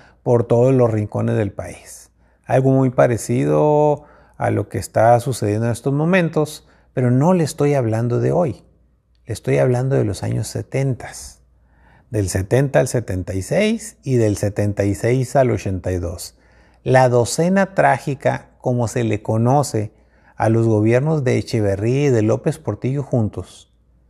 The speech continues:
nos provocaron estar al borde de la quiebra como país.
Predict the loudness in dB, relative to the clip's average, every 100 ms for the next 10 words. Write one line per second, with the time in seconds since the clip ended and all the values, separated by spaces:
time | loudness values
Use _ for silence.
0 | _ _ _ _ 0 0 0 2 4 4
1 | 4 6 6 6 4 2 -4 0 4 4
2 | 0 -10 _ _ _ _ 0 2 2 2
3 | 2 2 2 2 2 0 -2 -4 -4 -2
4 | 0 0 0 -2 -4 -2 -4 -6 -4 -2
5 | -4 -6 -18 -20